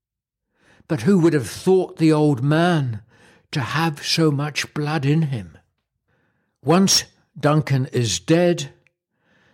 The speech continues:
Macbeth does not immediately exit with the daggers, not at all. First, he lies beside Duncan on the bed, as though absorbing the enormity of his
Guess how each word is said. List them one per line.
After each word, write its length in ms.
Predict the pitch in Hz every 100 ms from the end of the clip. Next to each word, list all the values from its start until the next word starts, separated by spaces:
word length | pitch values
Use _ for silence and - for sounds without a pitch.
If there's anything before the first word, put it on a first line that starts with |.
| _
Macbeth 440 | 135 120 175 165 -
does 240 | 151 135
not 200 | 196 190
immediately 800 | 165 156 170 156 151 139 139 - -
exit 460 | 180 - - 123
with 160 | 135 131
the 100 | 127
daggers, 720 | 104 143 151 185 120 110 - -
not 140 | 147
at 100 | 127
all. 380 | 156 165 104 _ _ _ _ _ _ _ _ _ _ _
First, 600 | - 185 185 147 - - _ _ _ _ _ _ _
he 160 | - 151
lies 640 | 139 143 190 233 202 143
beside 640 | 117 143 120 170 175 190 156
Duncan 400 | 156 147 143 135 -
on 320 | 165 175 175
the 100 | 143
bed, 760 | 123 170 196 180 98 98 - - _ _ _ _ _ _ -
as 240 | 160 123
though 200 | 165 170
absorbing 840 | - 151 120 156 180 196 175 139 131
the 220 | 143 143
enormity 920 | 143 143 156 180 196 202 180 - 131
of 180 | 143 131
his 240 | 139 120